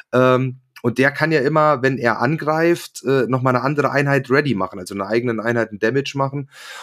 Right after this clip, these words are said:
Und, äh, dann hat er an den Großinquisitor, hat er ein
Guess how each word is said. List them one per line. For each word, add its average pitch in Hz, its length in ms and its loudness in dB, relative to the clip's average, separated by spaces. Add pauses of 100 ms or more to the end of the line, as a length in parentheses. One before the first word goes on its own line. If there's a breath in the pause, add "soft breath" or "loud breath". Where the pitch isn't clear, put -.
(120)
Und, 139 480 2
äh, 123 260 4 (180 loud breath)
dann 120 160 2
hat 185 160 0
er 151 140 4
an 139 120 0
den 131 140 0
Großinquisitor, 151 1120 0
hat 143 180 0
er 147 260 2
ein 127 300 0